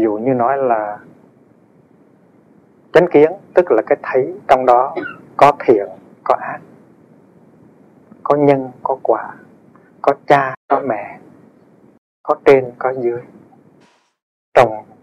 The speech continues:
bắp thì sẽ được bắp, gieo đậu sẽ được đậu, làm lành thì sẽ có hạnh phúc, làm dữ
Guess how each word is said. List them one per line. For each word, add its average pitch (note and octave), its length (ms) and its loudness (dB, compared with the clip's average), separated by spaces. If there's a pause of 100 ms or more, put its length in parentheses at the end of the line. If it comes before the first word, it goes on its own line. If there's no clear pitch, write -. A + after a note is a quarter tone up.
(220)
bắp E3+ 140 6 (760)
thì B2 140 2
sẽ B2 300 -2
được C3 200 -6
bắp, D#3 160 -2 (1040)
gieo C#3 300 6
đậu G#2+ 340 -2 (240)
sẽ C#3 180 -2
được A2+ 180 -4 (200)
đậu, A2+ 300 0 (720)
làm B2 280 4
lành A2+ 320 0 (1200)
thì B2+ 140 0 (1600)
sẽ - 180 0
có C#3 100 4
hạnh A#2 180 -2 (100)
phúc, D#3+ 160 4 (720)
làm A#2+ 280 4
dữ A#2+ 320 4